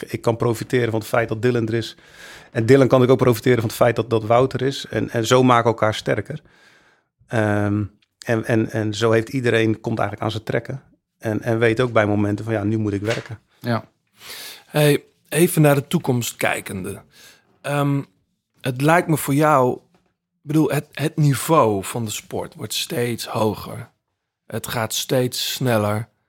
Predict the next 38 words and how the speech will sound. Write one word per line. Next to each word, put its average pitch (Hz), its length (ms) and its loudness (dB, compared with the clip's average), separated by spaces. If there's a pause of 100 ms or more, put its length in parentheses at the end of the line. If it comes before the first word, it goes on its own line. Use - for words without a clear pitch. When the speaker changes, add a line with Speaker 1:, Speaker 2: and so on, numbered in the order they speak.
(720)
Speaker 3:
Eh, 104 440 -2
over 113 240 -4
de - 60 -4
afgelopen 117 800 0
tijdrit 120 520 0
in, 113 220 -2
eh, 117 300 -2
van 117 240 -4
Vingegaard, 120 560 2
die, 110 180 -2
die, 113 320 -6
die 120 100 -8
klimtijdrit, 120 800 -4
was 117 180 -8
het - 80 -12
een - 60 -20
klim? 131 220 -4
Ja, 120 360 -6
Speaker 1:
Ja, 107 340 -4
Speaker 3:
klim- 120 140 -2
Speaker 1:
was 113 60 -2
een 113 100 -6
klimtijdrit, 110 560 0
Speaker 3:
ja. 113 60 -12
Speaker 1:
ja. 107 60 -14 (600)
Speaker 3:
Daar 131 160 -4
werd 120 180 0
gezegd, 120 360 0
"Dit 117 160 -4
was 120 160 -2
misschien 143 340 -2
wel 113 280 2
de, 113 200 -2
de 113 120 -2
sterkste, 127 600 -2 (540)
eh, - 160 -8 (100)
kli-, 135 220 -4
eh, 110 120 -4